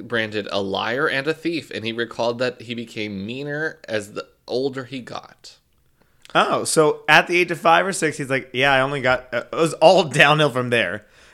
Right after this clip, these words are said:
Speaker 2: After this, it's all bad.
Speaker 1: I mean, when was your peak?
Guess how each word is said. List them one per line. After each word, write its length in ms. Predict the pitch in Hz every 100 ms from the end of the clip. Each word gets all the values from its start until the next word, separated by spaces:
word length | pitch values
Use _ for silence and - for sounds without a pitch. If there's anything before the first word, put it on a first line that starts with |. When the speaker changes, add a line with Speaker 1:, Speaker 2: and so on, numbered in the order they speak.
| -
Speaker 2:
After 240 | 156 170 160
this, 320 | 180 180 - _ _ _
it's 240 | - - 135
all 240 | 120 131
bad. 480 | 98 85 80 92 110 - -
Speaker 1:
I 120 | 127
mean, 320 | 135 127 113
when 200 | 135 175
was 200 | 143 113
your 120 | 139
peak? 520 | 139 - 90 - -